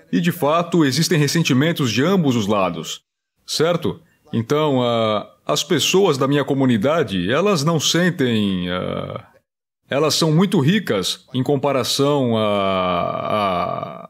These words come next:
a, a essas outras pessoas. Mas elas também, para cuidar de suas famílias, para educá-las, elas têm seus próprios desafios. O equilíbrio da vida profissional, elas têm suas inseguranças financeiras e assim por diante. Portanto, é nisso que eles estão focados.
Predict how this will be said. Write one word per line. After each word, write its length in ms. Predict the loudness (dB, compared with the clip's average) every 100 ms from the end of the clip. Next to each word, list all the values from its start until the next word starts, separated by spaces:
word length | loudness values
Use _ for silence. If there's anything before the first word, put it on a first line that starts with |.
| -4
a, 80 |
a 40 | -2
essas 220 | 0 0
outras 240 | 0 0
pessoas. 680 | -2 -2 -2 -2 0 -2 -6 -4
Mas 300 | -2 0 2
elas 220 | 2 2
também, 400 | 0 2 2 0
para 200 | 0 0
cuidar 280 | 0 0 0
de 140 | 0
suas 240 | 0 0 0
famílias, 560 | 0 0 2 2 0
para 200 | 0 0
educá-las, 640 | 2 0 0 0 2 0 0
elas 220 | 0 0
têm 220 | 0 0
seus 240 | 0 -2
próprios 320 | 0 -2 0 0
desafios. 720 | 0 0 0 -2 -2 -4 -8 -8 -2
O 80 |
equilíbrio 420 | 0 2 2 2 2
da 100 | 0
vida 200 | 0 -2
profissional, 1200 | -2 -2 0 0 0 0 0 2 2 2 0 -2 -10 -10
elas 240 | -2 0 0
têm 140 | 0
suas 160 | 2 0
inseguranças 580 | 0 0 2 2 0
financeiras 720 | -2 0 0 0 2 2 2 0
e 40 |
assim 200 | 0 -2
por 180 | 0 -2
diante. 420 | 2 0 0 -4
Portanto, 560 | -2 -2 2 0 2 2
é 80 | 2
nisso 280 | 0 0
que 80 | -2
eles 160 | -2 -2
estão 200 | -2 -2
focados. 640 | -2 -2 0 -4 -4 -14